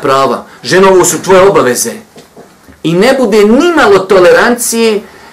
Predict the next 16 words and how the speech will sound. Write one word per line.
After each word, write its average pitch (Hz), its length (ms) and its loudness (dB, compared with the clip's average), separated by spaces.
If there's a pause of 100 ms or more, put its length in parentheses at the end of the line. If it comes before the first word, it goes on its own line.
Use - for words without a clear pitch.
(180)
vjerujte 190 400 0
da 151 80 -2
će 151 120 -6
tu 185 240 -4
bit, 151 380 -10 (320)
da 131 100 -4
će 139 140 -6
tu, 165 420 -4 (720)
neće 214 400 -2
bit 160 200 -10
sreće 175 360 -4
i 135 60 -6
zadovoljstva. 107 680 -8 (400)
Mora 240 380 -6
bit 202 140 -10
tolerancije. 120 680 -8